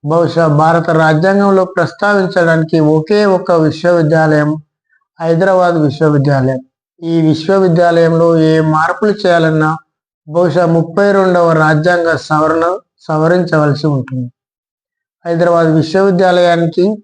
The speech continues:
పంతొమ్మిది వందల డెబ్బై మూడులో రూపకల్పన జరిగింది. ప్రొఫెసర్ గురు బక్షీ సింగ్ను మొదటి వీసీగా నియమించారు. విశ్వవిద్యాలయానికి సరోజిని నాయుడు నివసించిన గోల్డ్ థ్రెషోల్డ్ని ఆ కుటుంబం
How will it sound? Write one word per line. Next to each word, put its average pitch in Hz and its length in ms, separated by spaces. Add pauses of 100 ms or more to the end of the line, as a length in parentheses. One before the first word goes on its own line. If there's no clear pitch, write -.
(120)
పంతొమ్మిది 190 460
వందల 175 260
డెబ్బై 160 340
మూడులో 185 500
రూపకల్పన 165 760
జరిగింది. 143 460 (600)
ప్రొఫెసర్ 160 500 (160)
గురు 180 500
బక్షీ 175 360
సింగ్ను 180 560 (560)
మొదటి 180 360
వీసీగా 180 560
నియమించారు. 160 680 (680)
విశ్వవిద్యాలయానికి 196 1000
సరోజిని 202 640
నాయుడు 175 520 (160)
నివసించిన 170 680
గోల్డ్ 196 600
థ్రెషోల్డ్ని 190 840 (480)
ఆ 170 100
కుటుంబం 185 640